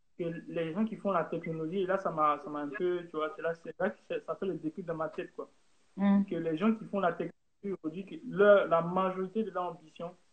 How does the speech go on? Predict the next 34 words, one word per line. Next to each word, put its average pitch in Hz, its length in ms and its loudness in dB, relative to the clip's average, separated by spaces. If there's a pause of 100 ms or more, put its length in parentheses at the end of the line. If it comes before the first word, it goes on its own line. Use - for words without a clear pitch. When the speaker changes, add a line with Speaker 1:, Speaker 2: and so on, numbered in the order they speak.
(140)
Speaker 1:
pour 165 120 -4
la 151 80 4
plupart, 190 560 -2 (280)
c'est 160 140 -8
de, 151 720 -2 (160)
bah, 156 140 -2
de, 151 340 -4
c'est 156 120 -10
de 151 60 -10
devenir 165 340 -6
éternel 165 340 0
en 139 100 -4
fait. 139 140 -10 (500)
C'est 147 100 -14
de 151 160 -4
Speaker 2:
C'est 202 80 4
de 196 120 4
quoi ? 233 160 4
Speaker 1:
vivre, - 480 -8
même 180 180 -4
après. 165 180 0 (1120)
Comment ? 202 340 2 (140)
Speaker 2:
C'est 202 140 6
de 196 120 4
quoi ? 233 300 4 (1300)
Speaker 1:
C'est 175 80 -12
de 175 60 -6
devenir 196 400 8
éternel. 180 480 4 (120)
Speaker 2:
Ah, 247 280 12 (600)
ok, - 360 -2 (260)
de 180 100 2
devenir 190 500 4
éternel. 165 560 4